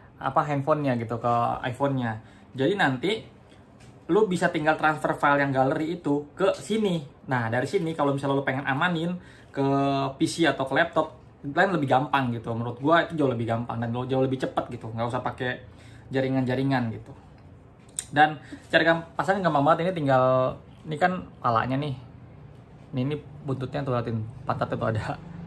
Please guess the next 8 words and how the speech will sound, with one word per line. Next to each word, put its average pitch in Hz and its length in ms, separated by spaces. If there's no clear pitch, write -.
bolongan 123 480
kan. 151 240
Ini 151 80
masukin 139 480
aja 127 280
gitu. 110 400
Masukin. 135 800
Klek, 175 160